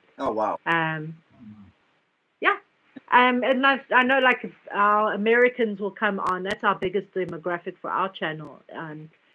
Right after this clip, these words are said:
Speaker 2: they'll all come online in about two, three hours, and they'll watch the live stream. But Les, as always, it's been such a pleasure chatting to you. Um, I love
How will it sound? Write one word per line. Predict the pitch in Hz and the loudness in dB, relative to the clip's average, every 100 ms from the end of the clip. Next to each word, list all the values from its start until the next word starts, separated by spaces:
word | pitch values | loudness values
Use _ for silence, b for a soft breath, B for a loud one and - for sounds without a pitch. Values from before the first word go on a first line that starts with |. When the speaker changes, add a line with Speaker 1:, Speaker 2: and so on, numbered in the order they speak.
| _ - | _ -2
Speaker 2:
they'll | 202 | 0
all | 214 208 | 0 -2
come | 214 190 | -2 -2
online | 180 165 165 165 160 156 | -2 -2 0 -2 -4 -8
in | 156 | -10
about | 143 143 151 | -8 -10 -10
two, | - 175 | -10 -10
three | 156 156 | -10 -8
hours, | 139 147 147 | -8 -8 -10
and | 143 147 | -10 -10
they'll | 147 | -10
watch | 143 147 - | -12 -14 -14
the | 160 151 139 131 | -12 -12 -12 -16
live | 123 143 | -16 -16
stream. | - - 143 175 _ _ _ _ _ - | -16 -16 -16 -18 _ _ _ _ _ -4
But | 196 196 - - | -2 -2 -8 0
Les, | 269 262 214 - _ | 2 2 -4 -16 _
as | 233 202 | -6 0
always, | 254 254 | 0 0
it's | 226 | -2
been | - 233 226 | -6 -4 -4
such | 240 - | -4 -4
a | |
pleasure | - 226 202 196 | -2 -2 -2 -6
chatting | 190 160 180 165 165 | -6 -6 -8 -14 -10
to | |
you. | 156 151 220 - | -8 -6 -8 -4
Um, | 165 170 160 160 | -4 -2 -4 -4
I | 160 | -4
love | 160 175 | -2 -4